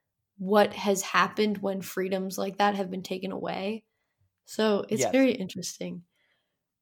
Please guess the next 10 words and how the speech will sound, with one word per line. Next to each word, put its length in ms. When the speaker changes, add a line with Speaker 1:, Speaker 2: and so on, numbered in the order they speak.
Speaker 1:
So 380
Speaker 2:
Well, 140
that 180
brings 220
us 140
full 200
circle 360
to 120
the 100
beginning. 520